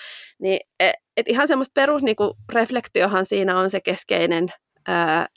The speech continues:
työväline. Ja, ja sitten, sit semmoista, ehkä kolme kesk-, semmoista kysymystä, mitkä voi itselleen, niinku, esittää,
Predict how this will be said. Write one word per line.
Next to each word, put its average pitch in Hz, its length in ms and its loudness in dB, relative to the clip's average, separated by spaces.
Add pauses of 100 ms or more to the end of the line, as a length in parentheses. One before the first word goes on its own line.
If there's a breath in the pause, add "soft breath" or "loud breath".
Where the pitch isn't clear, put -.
työväline. 196 640 2 (580 soft breath)
Ja, 196 280 4
ja 214 160 0
sitten, 226 420 -2 (600 loud breath)
sit 247 200 -6
semmoista, 277 420 0
ehkä 311 180 -2
kolme 359 320 4
kesk-, 262 440 -4
semmoista 247 320 -4
kysymystä, 277 460 -2
mitkä 208 240 -6
voi 202 200 4
itselleen, 208 360 -2
niinku, 190 200 -4
esittää, 196 600 -2